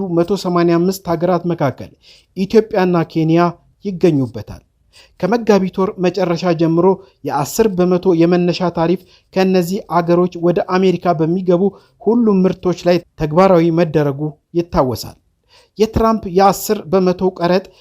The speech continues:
የመጀመሪያ ታሪፍ ተብሎ የተገለጸም ሲሆን ይህ ማለት አሜሪካ ባለፉት ዓመታት ኢኮኖሚዋን ተጠቅመዋል ብላ ለምታምንባቸው አገሮች ተጨማሪ ታሪፍ ይኖራል የሚል ግምትን አሰጥቷል። ይህንንም ተከትሎ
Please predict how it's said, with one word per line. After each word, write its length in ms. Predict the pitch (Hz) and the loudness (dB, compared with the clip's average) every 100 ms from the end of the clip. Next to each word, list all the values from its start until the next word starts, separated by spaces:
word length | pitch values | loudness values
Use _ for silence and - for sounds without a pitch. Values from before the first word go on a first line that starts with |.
| _ 147 | _ 0
የመጀመሪያ 580 | 170 165 233 233 196 185 | 2 2 0 0 0 0
ታሪፍ 320 | 180 175 170 | 0 0 0
ተብሎ 240 | 175 165 170 | -2 0 0
የተገለጸም 680 | 170 156 165 160 165 160 | 0 0 0 0 -2 -4
ሲሆን 280 | - 110 87 _ _ _ - | -6 -10 -12 _ _ _ -2
ይህ 180 | 170 214 | 0 2
ማለት 380 | 190 170 180 180 - _ _ | 2 2 0 -2 -16 _ _
አሜሪካ 520 | 151 170 190 190 190 185 | -4 2 2 2 0 -2
ባለፉት 500 | 165 170 175 233 233 - | 2 2 0 -4 -10 -6
ዓመታት 420 | 185 185 143 104 - _ _ - | -2 0 -2 -6 -12 _ _ -14
ኢኮኖሚዋን 600 | 160 220 220 180 175 180 180 | -4 0 2 2 2 0 -2
ተጠቅመዋል 640 | 175 175 170 165 160 160 165 | -4 -2 -4 -2 2 2 2
ብላ 200 | 156 170 175 - _ - | 2 2 2 -6 _ -6
ለምታምንባቸው 960 | 139 165 208 208 185 165 151 160 170 175 - | 0 0 0 0 0 0 0 -2 -2 -4 -2
አገሮች 440 | 165 165 175 170 - - | -2 2 0 -2 -10 -10
ተጨማሪ 500 | 170 180 170 160 165 | -6 -2 0 2 0
ታሪፍ 340 | - 160 170 170 _ _ - | 0 0 0 -2 _ _ -6
ይኖራል 500 | 170 185 175 170 170 | 0 4 4 4 4
የሚል 320 | 165 165 165 156 | 2 2 0 0
ግምትን 460 | 160 156 147 165 151 _ _ _ | 0 0 -2 -4 -8 _ _ _
አሰጥቷል። 720 | 165 - 170 156 - 110 87 _ _ _ _ - - 190 | -6 -4 -4 -6 -8 -12 -14 _ _ _ _ -20 -10 0
ይህንንም 380 | 240 240 226 214 | 2 4 2 0
ተከትሎ 400 | 190 175 - | 0 -2 -4